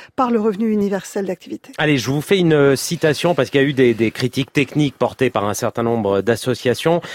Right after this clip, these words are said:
Speaker 2: euh, des critiques politiques également. Huit mille, euh, une parmi beaucoup d'autres, huit milliards d'euros sur quatre ans, ce n'est pas un pognon de dingue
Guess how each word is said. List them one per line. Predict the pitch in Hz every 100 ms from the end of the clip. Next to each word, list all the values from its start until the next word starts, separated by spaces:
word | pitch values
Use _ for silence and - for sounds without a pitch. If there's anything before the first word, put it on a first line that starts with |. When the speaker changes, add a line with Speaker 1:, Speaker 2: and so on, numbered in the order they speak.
| - - -
Speaker 2:
euh, | 120
des | 131
critiques | - 151 160 -
politiques | 175 151 147 - 180 127
également. | 120 123 147 165
Huit | 151
mille, | 160 139
euh, | 120 - -
une | 175 165
parmi | 135 135 131
beaucoup | 131 139
d'autres, | 143 160 - 131
huit | 151
milliards | 160 151 151 139
d'euros | 135 127 143
sur | - 135 -
quatre | 139 - 160
ans, | 156
ce | 135
n'est | 123
pas | 143 131
un |
pognon | 113 147 135 143
de | 117
dingue | 104 120 156 165 143